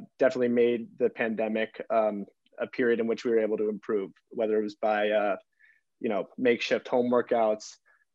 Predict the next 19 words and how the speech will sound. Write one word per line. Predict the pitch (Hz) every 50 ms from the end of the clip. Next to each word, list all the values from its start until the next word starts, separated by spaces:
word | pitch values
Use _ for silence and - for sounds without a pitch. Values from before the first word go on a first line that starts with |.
| - -
Uh, | 113 110 110
definitely | 107 - 120 110 - 117
remember | 113 117 113 110 113
a | 113
lot | 110 113 110 107
of | 110 104
time | - - 120 113 113 113 113
going | 113 110 113 113 113
on | 110 110 110 110 107
runs. | 107 110 110 110 110 113 - - - -
Just, | - 113 104 - - 113
um, | 107 107 104 104 107 107
I | 110
think | 110 123 113
our | 120 113
whole | 110 120 120 104
team | - 131 123 120
knew | 113 117 117 113 110
that | 113 107 107 107